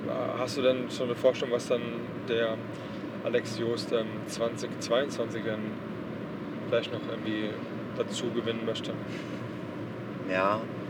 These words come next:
Speaker 2: das ist ganz schwierig. Ähm, ich hab jetzt tatsächlich so eine Person gefunden, mit der ich unheimlich gern arbeite, aber ich kann natürlich nicht immer die gleiche Person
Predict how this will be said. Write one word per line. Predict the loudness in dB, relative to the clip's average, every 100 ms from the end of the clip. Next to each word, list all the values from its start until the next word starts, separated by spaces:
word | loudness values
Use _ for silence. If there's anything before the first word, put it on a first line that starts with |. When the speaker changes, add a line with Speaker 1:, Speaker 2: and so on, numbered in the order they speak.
| -6 -4 -4 -4 -4 -4 -4 -4 2
Speaker 2:
das | 4
ist | 6 6
ganz | 6 6 4
schwierig. | 6 10 12 10 8 0 -2 6
Ähm, | 8 8 4 0 0 6
ich | 6 8
hab | 10
jetzt | 10 8 8
tatsächlich | 8 12 10 10 6 8 10
so | 10
eine | 10 6 6
Person | 6 6 8 8 6
gefunden, | 6 4 4 2
mit | 4 8
der | 8
ich | 6
unheimlich | 4 4 4 2 6
gern | 6 6
arbeite, | 6 8 10 8 8 4
aber | 6 6
ich | 6
kann | 4 4
natürlich | 4 4 2 2
nicht | 2 2
immer | 2 2
die | 6
gleiche | 6 6 4
Person | 2 2